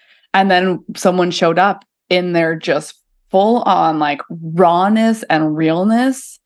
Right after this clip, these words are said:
And there were tears and goosebumps and, like, people were moved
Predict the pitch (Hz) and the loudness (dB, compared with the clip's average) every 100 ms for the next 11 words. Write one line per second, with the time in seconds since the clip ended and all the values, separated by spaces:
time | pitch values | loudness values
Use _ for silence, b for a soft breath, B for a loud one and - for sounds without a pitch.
0 | B B B - 165 156 147 143 - - | B B B -2 0 2 0 -4 -4 0
1 | 262 254 254 254 247 233 B B B - | 2 2 0 0 -2 -6 B B B -2
2 | 165 156 156 - 269 269 269 254 247 233 | 0 0 -4 0 0 2 2 2 0 0
3 | 180 175 156 143 - 190 208 240 220 196 | 0 0 0 -2 -6 -4 0 0 2 0
4 | 175 165 160 165 180 190 196 208 220 226 | 0 -2 -2 -2 -2 0 2 2 2 2
5 | 208 175 160 156 175 | 0 -2 -4 -8 -16